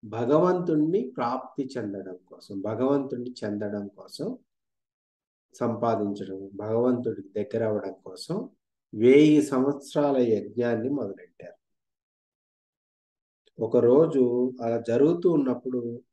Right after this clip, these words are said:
యజ్ఞం అయిపోయే, యజ్ఞం రోజు ఏదో కర్మకాండ జరిగిన తర్వాత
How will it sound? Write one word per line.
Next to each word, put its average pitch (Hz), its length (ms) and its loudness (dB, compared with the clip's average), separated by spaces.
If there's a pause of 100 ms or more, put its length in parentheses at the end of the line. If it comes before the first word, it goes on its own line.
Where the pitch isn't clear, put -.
(400)
యజ్ఞం 143 420 4
అయిపోయే, 156 580 4
యజ్ఞం 143 340 0
రోజు 151 420 2
ఏదో 143 380 0
కర్మకాండ 127 640 -6
జరిగిన 117 400 -4
తర్వాత 120 480 -8